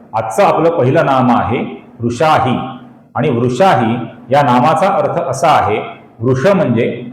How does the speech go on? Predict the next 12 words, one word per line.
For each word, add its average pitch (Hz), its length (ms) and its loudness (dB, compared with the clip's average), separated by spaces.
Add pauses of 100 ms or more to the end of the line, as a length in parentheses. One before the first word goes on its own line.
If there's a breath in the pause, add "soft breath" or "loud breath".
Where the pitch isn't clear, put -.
(180)
धर्म 139 280 2 (400)
आणि 156 140 -2
अह 135 420 2
म्हणजे 127 540 -2 (120)
दिवस. 131 600 -2 (260)
इकडे 127 640 -2 (160)
दिवसाची 135 920 0 (100)
धर्माशी 135 460 0
तुलना 156 340 0
केलेली 131 380 0
आहे, 117 340 -4
म्हणजे 120 580 -4